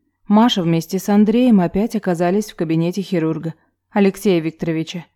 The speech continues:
"Ну что ж", мужчина, встав с кресла, вытащил снимок М Р Т из дела Маши и, включив специальную лампу на стене возле своего стола, в виде экрана, вставил туда снимок. "Я не буду долго и нудно вам все объяснять.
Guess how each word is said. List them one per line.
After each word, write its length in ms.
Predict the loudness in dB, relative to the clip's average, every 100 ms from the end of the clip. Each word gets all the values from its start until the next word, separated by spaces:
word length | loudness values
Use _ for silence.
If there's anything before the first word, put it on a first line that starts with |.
| _ _ _ _ _ _
"Ну 120 | 0
что 240 | 2 2 2
ж", 160 | -2 -18 _ _ _ 0
мужчина, 480 | 0 2 2 2
встав 320 | 0 -6 -6 -6
с 80 |
кресла, 400 | -4 -4 -2 -4
вытащил 460 | -4 -2 -4 -4 -4
снимок 360 | 0 0 0 -2
М 100 | -2
Р 100 | -2
Т 200 | 0 0
из 100 | 0
дела 240 | -2 0
Маши 380 | 0 -4 -8 -18 _ _ _ _ _ 0
и, 120 | 0
включив 460 | 2 0 2 -2
специальную 600 | -2 -8 -2 0 0 0
лампу 300 | 2 2 2
на 120 | 0 0
стене 340 | -2 -2 0
возле 240 | -2 -4
своего 400 | -4 -2 0 -2
стола, 460 | -4 -4 -2 -2 -6 _ _ _ -6
в 60 |
виде 380 | 0 0 2 0
экрана, 400 | 0 -2 -2 -4 -10 _ _ -20
вставил 440 | 0 2 2 0
туда 260 | -2 -2 -2
снимок. 480 | -2 -2 -4 -8 _ _ _ _ _ _
"Я 180 | 2 4
не 100 | 4
буду 220 | 4 4
долго 320 | 6 4 4
и 60 | 4
нудно 340 | 4 4 0
вам 240 | 2 2 0
все 240 | 0 -2
объяснять. 600 | 0 -4 -4 -6 -8